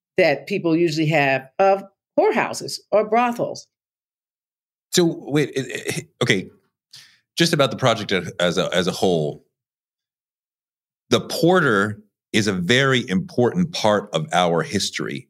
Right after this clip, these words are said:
Speaker 2: and almost all of us have a grandfather or a great-grandfather who was a porter, right? It, it was an
Speaker 1: If they
Speaker 2: important
Speaker 1: were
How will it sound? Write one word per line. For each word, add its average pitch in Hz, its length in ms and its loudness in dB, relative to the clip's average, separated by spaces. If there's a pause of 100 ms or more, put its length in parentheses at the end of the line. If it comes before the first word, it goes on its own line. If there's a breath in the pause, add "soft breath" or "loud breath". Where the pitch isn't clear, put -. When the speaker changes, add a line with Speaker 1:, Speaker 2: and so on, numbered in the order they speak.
Speaker 2:
and 92 200 0
almost 117 500 2
all 104 280 2
of 95 120 0
us 92 180 0
have 90 160 -2
a 80 60 -2
grandfather 110 1000 0
or 85 220 0
a 69 60 -6
great-grandfather 90 1400 0 (320 soft breath)
who 104 80 0
was 101 200 2
a 87 60 2
porter, - 600 -4 (100)
right? 87 220 0
It, 92 180 0
it 95 60 0
was 95 180 2
an 87 80 0
Speaker 1:
If 82 140 0
they 175 80 -6
Speaker 2:
important 220 340 2
Speaker 1:
were 240 100 2